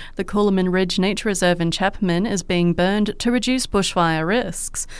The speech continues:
while the Mulungari Grasslands Nature Reserve in Gungahlin will see burns to reduce wild oats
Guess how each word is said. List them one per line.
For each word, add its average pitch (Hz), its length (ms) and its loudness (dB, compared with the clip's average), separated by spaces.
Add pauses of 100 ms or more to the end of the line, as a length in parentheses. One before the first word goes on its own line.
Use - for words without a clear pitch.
(140)
while 180 200 0
the 175 120 2
Mulungari 175 720 4
Grasslands 180 680 2
Nature 202 280 -2
Reserve 175 340 0
in 165 140 2
Gungahlin 180 760 2
will 196 160 -2
see 180 240 0
burns 202 460 2
to 196 140 -2
reduce 175 440 -2
wild 165 300 4
oats 202 440 2